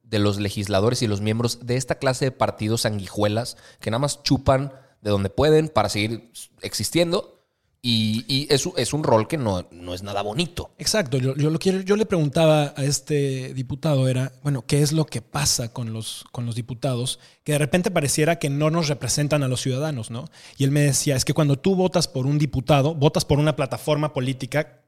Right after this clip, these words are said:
Speaker 2: del partido que representa", ¿no? Y ahí diferí un poco. Y él me decía, "No, tú estás votando por un partido verde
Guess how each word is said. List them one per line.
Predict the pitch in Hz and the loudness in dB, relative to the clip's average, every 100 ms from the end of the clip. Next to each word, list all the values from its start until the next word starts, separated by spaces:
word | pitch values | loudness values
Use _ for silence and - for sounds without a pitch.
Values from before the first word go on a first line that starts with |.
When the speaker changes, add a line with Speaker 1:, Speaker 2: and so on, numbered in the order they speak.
| _ | _
Speaker 2:
del | 127 135 135 | -2 0 0
partido | - 110 - 233 202 | -2 -4 -2 0 0
que | 135 | 2
representa", | 123 117 110 127 113 104 | -2 -2 -2 -2 -4 -6
¿no? | 127 | -6
Y | 160 | -2
ahí | 113 135 143 | 2 4 4
diferí | 131 - 127 - 135 147 | 2 -4 -4 -2 4 4
un | 151 143 | 4 4
poco. | 156 - 127 - - - - - _ | 2 0 -8 -14 -20 -20 -20 -20 _
Y | - | -2
él | 151 | 0
me | 170 | 2
decía, | 165 180 | 2 0
"No, | 170 269 269 _ _ | -2 -6 -12 _ _
tú | - | 2
estás | 165 202 185 | 2 2 0
votando | 185 - 151 | 0 2 0
por | 143 143 | 0 0
un | |
partido | 143 143 143 139 | 0 0 4 4
verde | 131 123 139 | 4 2 -6